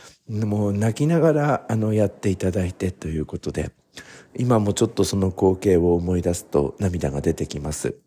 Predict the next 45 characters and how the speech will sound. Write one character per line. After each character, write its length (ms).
そ 140
し 80
て 260
ブ 120
リ 80
ス 100
ベ 100
ン 80
の 80
空 200
港 200
ま 160
で 120
案 260
内 180
し 60
て 100
く 120
れ 100
た 160
ガ 180
イ 60
ド 100
の 140
修 240
子 160
さ 180
ん 80
っ 20
て 140
い 40
う 100
方 520
な 100
ん 80
で 80
す 100
け 80
ど、 220
や 120
っ 40
ぱ 180
り 100
そ 140
の、 320